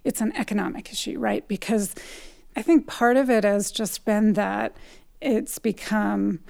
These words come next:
one of those buzzwords that's associated with a group of people in their ideology, right? And so if you are part of that ideology, then you feel like that's part of your identity.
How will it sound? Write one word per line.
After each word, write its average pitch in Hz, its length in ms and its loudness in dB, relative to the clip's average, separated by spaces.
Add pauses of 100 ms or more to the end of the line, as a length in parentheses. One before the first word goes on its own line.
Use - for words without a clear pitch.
(300)
one 254 240 4
of 226 60 2
those 208 200 0
buzzwords 214 540 2
that's 202 260 -2
associated 202 1000 0
with 202 340 0
a 202 60 -2
group 202 380 0
of - 320 -4 (120)
people 220 320 4
in 185 160 2
their 190 340 0 (160)
ideology, 214 720 0
right? 196 240 2
And 196 180 2
so 202 460 2 (480)
if 311 180 -2
you 208 100 4
are 202 120 2
part 202 200 -2
of 190 140 0
that 202 220 0
ideology, 202 720 0
then 202 200 0
you 202 120 0
feel 190 300 -2
like 202 220 -4
that's - 300 -4
part 190 220 -8
of 175 120 -4
your 220 220 6
identity. 190 720 -2